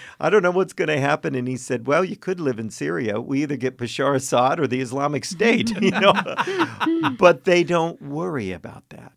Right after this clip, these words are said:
Speaker 1: They trust that God put them in the midst of that.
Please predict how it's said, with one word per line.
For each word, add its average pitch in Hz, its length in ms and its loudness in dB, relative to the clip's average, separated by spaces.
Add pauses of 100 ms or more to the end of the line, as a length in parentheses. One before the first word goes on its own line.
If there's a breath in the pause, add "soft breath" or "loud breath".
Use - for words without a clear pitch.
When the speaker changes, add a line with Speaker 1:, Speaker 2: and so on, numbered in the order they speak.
(180)
Speaker 1:
They 131 200 0
trust 139 460 -6
that 113 120 -8
God 113 340 -4
put - 300 -10
them 104 220 -4
in 104 100 -4
the 101 60 -4
midst 117 360 -8
of 95 80 -8
that. 101 320 -10